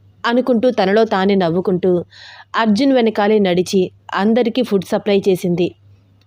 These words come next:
"వంట చాలా బావుంది సార్" అంటూ స్టాఫ్ మొత్తం టిఫిన్ శుభ్రంగా తింటున్నారు. రూపకెందుకనో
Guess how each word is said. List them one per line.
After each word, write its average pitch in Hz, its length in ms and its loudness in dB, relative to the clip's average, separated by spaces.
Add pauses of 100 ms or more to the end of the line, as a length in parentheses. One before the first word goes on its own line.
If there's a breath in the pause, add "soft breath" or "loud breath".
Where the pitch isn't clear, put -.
"వంట 175 220 -2
చాలా 220 380 0
బావుంది 202 400 2
సార్" 180 300 -2 (600 loud breath)
అంటూ 254 500 0
స్టాఫ్ 214 480 -2
మొత్తం 196 400 -2 (460)
టిఫిన్ 233 320 0
శుభ్రంగా 190 520 0
తింటున్నారు. 196 600 0 (600 soft breath)
రూపకెందుకనో 190 800 0